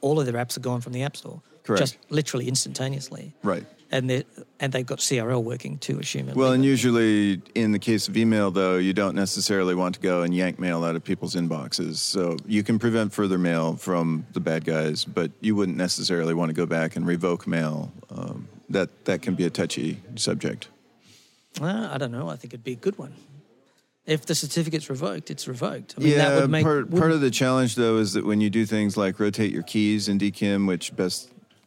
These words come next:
Speaker 2: practices indicate you should do regularly, and the more regularly you do it, the more benefit there is in terms of making it easy operationally.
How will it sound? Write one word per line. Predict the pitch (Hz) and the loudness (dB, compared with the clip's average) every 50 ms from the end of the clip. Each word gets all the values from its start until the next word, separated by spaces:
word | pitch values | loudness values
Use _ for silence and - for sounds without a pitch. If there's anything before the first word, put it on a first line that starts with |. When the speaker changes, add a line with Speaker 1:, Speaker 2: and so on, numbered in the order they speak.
| _ _ | _ _
Speaker 2:
practices | - 101 90 87 87 - 95 - - 92 90 87 85 - | -2 0 0 0 -2 -2 -2 0 0 0 0 -2 -2 0
indicate | 101 95 87 - - 98 92 - | 0 0 0 0 0 -2 0 0
you | - 87 | -2 -4
should | - - 101 90 | -2 -2 -2 0
do | 78 98 92 92 92 90 90 90 87 82 85 87 92 - | 0 2 2 2 2 2 2 0 0 -2 -6 -8 -12 -8
regularly, | - 101 101 95 92 98 95 90 90 90 90 90 90 87 90 95 101 | -2 0 0 0 2 2 2 2 2 2 2 2 2 2 0 0 -2
and | 95 82 87 | -2 0 0
the | 90 90 | 0 2
more | 92 92 90 | 2 2 0
regularly | 87 87 87 87 90 87 90 90 87 87 87 87 85 | 0 0 0 0 0 0 0 0 0 0 0 0 0
you | 85 80 | -2 -2
do | 78 90 87 90 90 87 | -2 0 0 2 2 0
it, | 87 - - | -2 -4 -6
the | - 90 87 | -4 -2 -2
more | 90 92 90 87 87 87 87 82 82 87 - _ _ - - - _ _ _ - - - _ _ | 0 0 0 0 0 0 0 -2 -4 -8 -12 _ _ -20 -20 -20 _ _ _ -20 -20 -20 _ _
benefit | - - - - 107 95 95 95 95 - 104 90 - | -20 -20 -6 -2 0 0 0 0 0 -2 -4 -2 0
there | 95 92 92 | 0 2 2
is | 92 92 92 92 98 98 92 90 | 2 2 2 2 0 0 -2 -2
in | 92 90 | -2 -2
terms | 90 85 92 90 90 82 | -2 -2 -2 -2 -2 -4
of | - 90 - | -6 -6 -4
making | 95 90 87 - 95 90 87 | -4 -4 -2 -2 -2 -2 -2
it | 78 - | -2 -2
easy | 92 95 85 101 98 87 | -2 -2 -2 -2 -2 0
operationally. | 87 87 85 - 92 90 92 92 - 101 98 98 98 101 101 | 0 -2 -2 0 0 0 0 -2 -2 -2 0 0 0 -2 -2